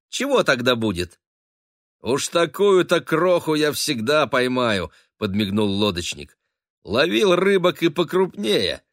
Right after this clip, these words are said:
Давай, прыгай, сама увидишь». «Эк их понесло», подумала Дити.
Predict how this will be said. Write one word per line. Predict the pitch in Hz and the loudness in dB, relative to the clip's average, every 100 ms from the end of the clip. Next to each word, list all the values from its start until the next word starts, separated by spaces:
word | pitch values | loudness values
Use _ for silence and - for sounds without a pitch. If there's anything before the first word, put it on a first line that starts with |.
| _ _ _ | _ _ _
Давай, | 120 180 220 110 | -4 0 2 2
прыгай, | 90 190 175 90 85 | 0 0 0 0 -4
сама | - 214 214 120 | -2 0 0 0
увидишь». | 107 90 73 69 - _ _ _ _ _ _ _ _ _ _ _ _ | 0 -4 -6 -12 -14 _ _ _ _ _ _ _ _ _ _ _ _
«Эк | 113 139 151 | -4 -4 -4
их | 175 170 | -6 -6
понесло», | - 175 180 170 - 160 120 92 73 | -6 -4 -4 -4 -4 -4 -2 -2 -4
подумала | 92 87 90 90 92 | -6 -6 -4 -2 -4
Дити. | 82 87 - - | -6 -10 -12 -18